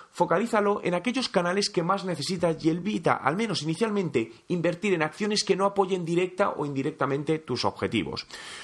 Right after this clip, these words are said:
Como ves, el sistema está basado en la constancia en el trabajo y en la inversión inicial. Sin estos factores, las campañas de marketing, al igual que los negocios, harán que los resultados sean pobres.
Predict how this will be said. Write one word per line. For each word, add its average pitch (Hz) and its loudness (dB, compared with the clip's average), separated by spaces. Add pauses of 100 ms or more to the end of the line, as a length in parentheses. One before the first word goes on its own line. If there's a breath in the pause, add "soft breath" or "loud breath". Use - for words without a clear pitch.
(220 loud breath)
Como 202 4
ves, 247 0
el 185 -2
sistema 190 0
está 196 0
basado 185 0
en 185 2
la 156 2
constancia 156 0
en 151 0
el 135 -2
trabajo 139 2
y 151 0
en 127 0
la 123 -2
inversión 117 0
inicial. 120 0 (280 loud breath)
Sin 196 0
estos 233 -4
factores, 180 2
las 127 -2
campañas 156 0
de 156 4
marketing, 160 -2
al 127 2
igual 151 4
que 170 -2
los 151 0
negocios, 160 0
harán 180 2
que 180 0
los 160 2
resultados 139 -2
sean 107 2
pobres. 78 0